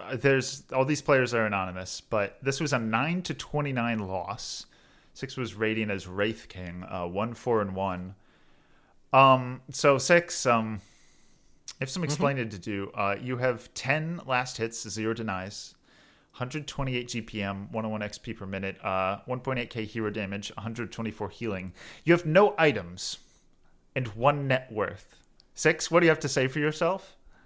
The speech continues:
Speaker 2: Uh, what match is this?
Speaker 1: Um, it's in, like,
Speaker 2: What
Speaker 1: your
Speaker 2: was the date?
Speaker 1: twenty thirteen six nineteen. There are two people on your team who have items.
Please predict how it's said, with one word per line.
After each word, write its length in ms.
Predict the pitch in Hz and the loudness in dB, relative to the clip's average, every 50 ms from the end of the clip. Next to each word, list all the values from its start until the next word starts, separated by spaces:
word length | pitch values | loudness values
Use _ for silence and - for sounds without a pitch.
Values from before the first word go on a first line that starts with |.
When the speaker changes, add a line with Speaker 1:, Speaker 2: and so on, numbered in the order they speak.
| - - - - - - - _ _ _ _ _ _ _ _ _ _ _ _ _ _ _ _ _ _ - | -20 -20 -20 -20 -20 -20 -20 _ _ _ _ _ _ _ _ _ _ _ _ _ _ _ _ _ _ 0
Speaker 2:
Uh, 400 | 120 123 117 120 120 117 117 113 | 2 4 4 6 4 4 4 2
what 260 | 110 113 143 180 - - | 0 0 -2 -2 -2 -2
match 300 | 143 185 247 339 - - | -2 -2 -2 -2 -4 -6
is 120 | 330 - | -8 -6
this? 360 | - 359 381 - - - - _ _ _ _ _ _ _ _ _ _ _ - | -6 -6 -4 -4 -6 -8 -8 _ _ _ _ _ _ _ _ _ _ _ 2
Speaker 1:
Um, 760 | 131 120 120 120 120 117 113 113 117 113 113 113 113 113 110 | 4 4 6 6 4 2 0 -2 -6 -6 -6 -6 -6 -8 -8
it's 80 | - - | -8 -6
in, 140 | 131 123 120 | -6 -4 -4
like, 120 | 110 107 | -4 -4
Speaker 2:
What 60 | - | -2
Speaker 1:
your 80 | - 95 | -2 -2
Speaker 2:
was 100 | 143 139 | -2 0
the 100 | 151 147 | -2 0
date? 260 | 143 151 156 190 214 - - - _ _ - _ - _ - - - - - - - - - - - | 0 2 0 0 -2 -4 -14 -20 _ _ -20 _ -20 _ -20 -20 -20 -20 -20 -20 -20 -20 -20 -18 -8
Speaker 1:
twenty 200 | - 160 156 139 | -4 -2 -2 -2
thirteen 360 | - 139 135 - 135 127 117 | -2 -4 -4 -4 -6 -6 -6
six 280 | 110 - 110 - - - | -4 -6 -6 -6 -6 -10
nineteen. 400 | 92 87 - - - - - - - - - - - - - - - - - _ - - - - _ _ _ _ _ _ _ _ _ _ _ _ _ _ _ _ _ _ _ _ _ _ _ _ _ _ _ _ _ _ _ _ _ _ _ _ _ _ _ - | -10 -10 -10 -16 -16 -16 -16 -16 -16 -16 -16 -16 -16 -18 -18 -20 -20 -20 -20 _ -20 -20 -20 -20 _ _ _ _ _ _ _ _ _ _ _ _ _ _ _ _ _ _ _ _ _ _ _ _ _ _ _ _ _ _ _ _ _ _ _ _ _ _ _ 2
There 140 | 135 131 | 4 4
are 40 | 127 | 4
two 280 | 127 - - - 185 208 | 2 0 -2 -2 -2 -2
people 360 | 185 180 175 156 151 139 127 | 0 -2 -2 2 2 2 2
on 160 | 123 120 117 | 2 0 0
your 80 | 110 107 | -2 -4
team 260 | - 120 113 98 95 | -2 -4 -4 -4 -4
who 120 | 92 95 | -4 -4
have 140 | 95 92 - | -4 -4 -2
items. 540 | 95 92 90 95 92 98 101 - - - - | -4 -4 -4 -4 -8 -10 -12 -14 -14 -16 -18